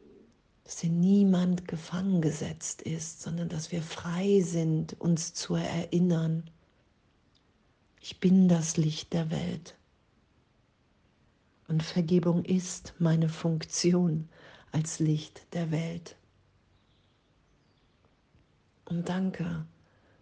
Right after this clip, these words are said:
danke, dass uns in dem Hilfe und alles gegeben ist, was wir brauchen. Danke, dass es um ehrliche Kommunikation geht,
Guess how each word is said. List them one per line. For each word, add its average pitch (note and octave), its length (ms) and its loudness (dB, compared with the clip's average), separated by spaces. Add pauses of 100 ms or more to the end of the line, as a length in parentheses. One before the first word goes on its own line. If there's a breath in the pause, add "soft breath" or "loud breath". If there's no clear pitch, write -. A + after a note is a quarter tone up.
(120)
danke, E3 340 -2
dass D#3+ 220 0
uns E3 220 2
in E3+ 160 4
dem D#3+ 240 4
Hilfe F3+ 520 0
und - 380 -6
alles G#3+ 320 -2
gegeben F3 460 -2
ist, E3 180 -6
was D#3+ 220 -8
wir F3 80 -6
brauchen. F3 720 -8 (2750)
Danke, F3 220 0
dass E3+ 200 0
es E3+ 140 -4
um F3 120 2
ehrliche F3+ 560 2
Kommunikation F3 1120 2
geht, D#3+ 360 0